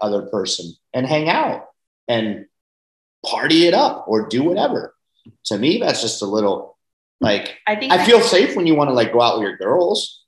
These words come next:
Speaker 1: with your girlfriends. I'm like,
Speaker 2: You didn't
Speaker 1: "Cool."
Speaker 2: used to.
Speaker 1: Yeah, yeah. Maybe I have trust issues, you know, um, not necessarily with you, but, you know, it's something good going on. And I just, you know, I see it. I, I've seen it happen, you know, and you're an attractive lady,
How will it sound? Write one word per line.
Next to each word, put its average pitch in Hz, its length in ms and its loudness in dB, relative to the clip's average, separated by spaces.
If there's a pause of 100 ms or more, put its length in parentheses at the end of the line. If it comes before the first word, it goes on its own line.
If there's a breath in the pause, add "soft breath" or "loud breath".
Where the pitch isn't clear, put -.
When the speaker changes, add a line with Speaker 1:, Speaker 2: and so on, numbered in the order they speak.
(100)
Speaker 1:
with 113 160 -4
your 110 100 -4
girlfriends. 180 600 -4
I'm 147 100 -2
like, 123 100 0
Speaker 2:
You 107 60 0
didn't - 200 0
Speaker 1:
"Cool." - 60 0
Speaker 2:
used - 200 -6
to. 170 340 -8 (220)
Speaker 1:
Yeah, 110 360 0 (280)
yeah. 107 320 -4 (800)
Maybe 120 200 0
I 139 40 6
have 135 140 2
trust 127 280 0
issues, 147 640 -4
you 139 140 -4
know, 127 520 -4
um, 95 440 -6 (380)
not 127 140 -4
necessarily 110 440 -2
with 92 180 -8
you, 120 280 0
but, 95 320 -4 (520)
you 285 100 -6
know, 214 400 -10
it's 143 140 -6
something 170 320 0
good 170 180 2
going 110 240 2
on. 92 160 -4
And 92 80 -10
I 92 80 -6
just, 107 220 -4
you 131 60 -4
know, 107 80 -2
I 110 80 -2
see 156 280 0
it. 85 60 -4
I, 85 160 -6
I've 92 120 -8
seen 104 220 -6
it 90 80 -6
happen, 85 480 -8
you 87 80 -20
know, 104 220 -8
and 104 100 -8
you're 104 140 -2
an 104 80 -4
attractive 101 520 -10
lady, - 380 -10